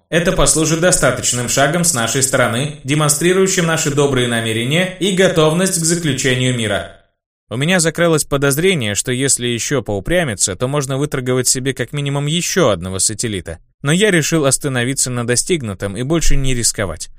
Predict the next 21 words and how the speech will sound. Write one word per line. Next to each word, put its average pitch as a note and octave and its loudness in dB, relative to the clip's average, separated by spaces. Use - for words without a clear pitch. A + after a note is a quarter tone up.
И C3 -2
так, F3 2
похоже, A#2 0
дважды G#2+ 2
сыграл A2+ 0
в G#2 -6
русскую A#2 0
рулетку A#2+ -2
и G2 0
остался A#2+ 0
жив. C#3+ -2
Но B2+ -2
удача E3+ 2
дама D#3+ 0
капризна C#3+ -2
и F#2 -4
в G2 -6
любой G#2+ -2
момент A#2 -4
могла F#2+ -4
изменить. A#2 -6